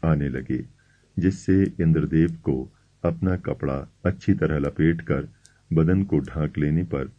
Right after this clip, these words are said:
मजबूर होना पड़ा। पन्द्रह मिनट के बाद चाल कम पड़ने लगी और धीरे-धीरे बिल्कुल ही कम होकर वो चौकी एकदम रुक गई। कुछ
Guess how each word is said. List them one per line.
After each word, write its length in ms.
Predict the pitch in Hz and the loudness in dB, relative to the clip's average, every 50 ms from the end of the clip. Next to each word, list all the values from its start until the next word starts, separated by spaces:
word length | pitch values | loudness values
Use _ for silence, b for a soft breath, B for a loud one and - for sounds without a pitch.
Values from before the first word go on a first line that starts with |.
| - | -6
मजबूर 600 | 85 85 82 80 73 65 73 71 67 65 - - _ - | -2 -2 -2 -2 -2 -4 -4 -4 -6 -6 -10 -8 _ -2
होना 220 | 95 80 76 69 | 0 0 0 0
पड़ा। 260 | - - 73 67 64 60 - - _ _ _ _ _ _ _ _ _ _ _ _ _ _ _ _ _ _ _ _ _ - | -2 -4 -4 -4 -4 -6 -10 -14 _ _ _ _ _ _ _ _ _ _ _ _ _ _ _ _ _ _ _ _ _ 0
पन्द्रह 360 | 113 101 104 107 123 123 113 | 2 4 6 6 6 6 6
मिनट 320 | 107 90 85 95 98 98 | 6 6 6 4 4 4
के 160 | - - 131 | 2 2 2
बाद 320 | - 69 71 71 76 76 - - - - | 4 4 2 2 0 0 -2 -8 -12 -4
चाल 320 | - 82 73 71 73 73 | 0 2 2 2 2 0
कम 240 | 71 - - 78 78 | -2 0 0 0 2
पड़ने 300 | 78 80 78 80 80 82 | 2 2 2 2 4 4
लगी 360 | 80 80 78 80 82 85 85 - B B B B B - | 4 4 2 2 0 0 -2 -4 B B B B B 2
और 220 | 80 73 69 67 | 2 2 2 0
धीरे-धीरे 720 | 65 80 85 82 92 92 80 73 73 73 69 71 71 - - - _ _ _ _ _ - 78 | -2 -4 0 2 4 4 2 2 -2 -2 0 0 -2 -2 -4 -8 _ _ _ _ _ -6 -2
बिल्कुल 380 | 78 90 92 85 82 - 101 98 | 0 2 2 2 4 4 4 6
ही 260 | 87 80 69 67 - - - | 4 2 0 -4 -4 -4 -2
कम 140 | 87 85 87 | 0 0 0
होकर 460 | 82 76 65 - - 67 65 - - b b b b b b - | 0 -4 -4 -4 -2 -2 -4 -4 -6 b b b b b b -6
वो 260 | 78 73 82 90 95 95 | -2 2 4 4 4 4
चौकी 640 | - - 78 67 65 - - 73 71 71 73 - _ _ _ - | 2 0 -2 -2 -2 -4 -6 -6 -6 -6 -6 -8 _ _ _ 0
एकदम 520 | 85 85 87 82 78 - 76 71 67 73 - - | 2 4 4 2 0 -2 -4 -2 -2 -4 -2 0
रुक 340 | - 98 87 82 - - - | 2 2 2 2 0 -2 -4
गई। 180 | 67 65 - - - _ - - - - - - _ _ _ _ _ _ _ _ _ _ _ | -4 -4 -6 -8 -8 _ -6 -6 -6 -8 -20 -20 _ _ _ _ _ _ _ _ _ _ _
कुछ 440 | - 101 98 98 - - - - - | 8 8 8 8 8 4 -8 -10 -12